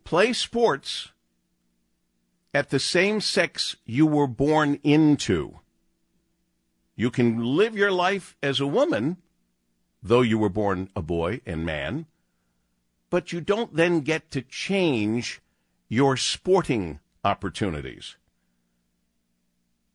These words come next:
You just don't. That's simple. Those are two very simple things on an issue that people are saying is complicated. I don't see the complication.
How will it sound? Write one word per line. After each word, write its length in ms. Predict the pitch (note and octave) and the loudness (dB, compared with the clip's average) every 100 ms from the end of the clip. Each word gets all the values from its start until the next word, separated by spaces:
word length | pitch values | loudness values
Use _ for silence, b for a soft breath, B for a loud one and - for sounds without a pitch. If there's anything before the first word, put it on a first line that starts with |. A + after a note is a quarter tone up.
| _ _ - | _ _ -8
You 80 | |
just 260 | C3+ D#3+ - | 0 0 0
don't. 360 | G3 A#3+ - - _ _ _ _ _ | -2 -4 -8 -18 _ _ _ _ _
That's 240 | E3 G3 - | -6 -2 -2
simple. 280 | A#3 A#2+ | -2 -2
Those 220 | A2+ E3 D#3 | -2 -2 -4
are 80 | |
two 480 | B2 - A3 A#3 A#3+ _ _ _ | -8 -8 -6 -6 -8 _ _ _
very 460 | F#2+ A2+ G3+ A3 G#3+ | -8 -4 -2 -2 -4
simple 340 | - F3+ F3+ | -6 -4 -6
things 460 | F3 C3+ B2+ B2+ - b b b b | -4 -4 -4 -6 -10 b b b b
on 160 | B2+ C3 | -4 0
an 140 | C3 | 0
issue 260 | E3+ - F#3 | -2 -4 -6
that 200 | B2+ A2 | -6 -6
people 320 | E3 E3+ A2 | -10 -10 -12
are 80 | F#2 | -10
saying 320 | - E3 D3+ | -10 -8 -8
is 100 | F#2+ | -8
complicated. 800 | - F#2 G#2+ A#3 - D#4+ D#4+ E4+ - | -10 -10 -10 -12 -10 -10 -10 -12 -8
I 100 | F#3 | -6
don't 200 | B3+ - | -4 -6
see 140 | - | -6
the 100 | A#3 | -6
complication. 840 | - B3+ - C#4 - D#4+ - - | -8 -10 -10 -10 -8 -6 -8 -10